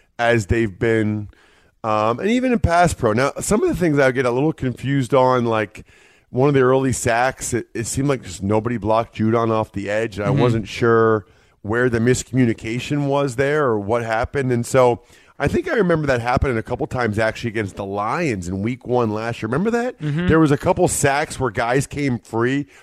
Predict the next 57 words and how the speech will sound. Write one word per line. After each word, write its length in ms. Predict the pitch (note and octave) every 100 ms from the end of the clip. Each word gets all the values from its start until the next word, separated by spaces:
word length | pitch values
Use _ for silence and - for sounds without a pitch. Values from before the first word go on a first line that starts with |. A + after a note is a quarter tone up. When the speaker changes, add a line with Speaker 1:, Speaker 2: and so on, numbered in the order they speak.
| -
Speaker 1:
The 80 | A#2+
Lions 480 | A#2 B2+ D3+ C#3+ -
kept 320 | D3+ - -
blitzing, 640 | G#2+ B2+ - D3 C#3+ D3 - _ _ _
you 100 | B2+
know, 80 | B2
like 160 | A#2 G#2
that 180 | A2 A2+
one 280 | A#2 B2+
safety. 560 | A2+ - A#2 B2+ - C#3
I 60 | A2
forget 240 | C3 D#3
what 60 | A#2
his 140 | F#2+
name 240 | A#2 C3
was, 220 | A2+ G2+ G2+
and 80 |
he 80 | G#2+
had 200 | A2+ A2+
a 80 | A2
couple 220 | - A2
sacks 420 | - B2 A2+ -
of 100 | G2+
Hurts 260 | G2+ A2+ -
last 380 | G#2+ A2 A#2 C#3+
year. 140 | C#3
So 260 | - B2+ A2 - - _ -
I'm 180 | D#3+ C#3+
hopeful 760 | B2 G#3+ - - D#3+ C3+ A#2+ _ _ _ -
that 220 | C3+ C3
some 240 | - D#3 D3+
of 80 |
that 300 | C#3 C3+ C3 -
is 180 | B2 G2+
just 260 | C3 -
week 300 | G2+ B2+ A2+
one 380 | G2 G2+ A2+ C#3
stuff. 540 | - E3+ F3 F3+ - - _ _ _ _ _ _
Um, 460 | C3 B2+ A#2 A2 - _ _ _ _ _ _ -
but, 120 | E3+ F3
you 80 |
know, 80 | G3+
the 120 | G#3+
other 100 | A3+
thing 160 | D4+ A#3+
that 100 | G3+
I 40 |
scratch 380 | - - F3+ -
my 120 | D#3+
head 160 | C3+ E3
at 80 | D#3
a 40 |
little 160 | B2 A#2
bit, 140 | A#2
guys, 380 | A#2+ A2 G#2+ G#2+
is, 80 | B2
like, 200 | B2